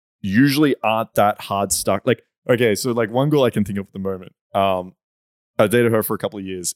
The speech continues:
and she said to me, like, "I hate your music. What is this, like, stupid shit? Da, da, da, da." By the end of that relationship, she was in love, in love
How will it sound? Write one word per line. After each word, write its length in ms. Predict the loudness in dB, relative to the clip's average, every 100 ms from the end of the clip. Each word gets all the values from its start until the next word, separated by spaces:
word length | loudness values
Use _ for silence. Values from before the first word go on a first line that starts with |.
| -2
and 200 | -2 0
she 640 | 0 2 2 0 -2 -6 _ _ -6
said 280 | 0 2
to 100 | 2
me, 140 | -2 -2
like, 260 | -4 -8 -6
"I 120 | -4
hate 160 | -2 -2
your 160 | -4
music. 340 | -6 -6 -6 -2
What 120 | -4
is 80 | -4
this, 160 | -6
like, 120 | -6
stupid 400 | -6 -6 -6 -6
shit? 360 | -6 -2 -2 0
Da, 120 | 0
da, 80 | 0
da, 240 | -2 -6 -4
da." 120 | -6 -8 _ _ _ _ _
By 160 | 0 4
the 100 | 4
end 120 | 4
of 40 | 4
that 120 | 4
relationship, 720 | 2 -2 -6 -4 -2 -2 -4 _ _ _
she 240 | -4 0 0
was 180 | 0
in 140 | -2 -6
love, 400 | -4 0 0 -2 -12 _ _ _ _
in 140 | -2 -2
love 460 | 0 2 2 0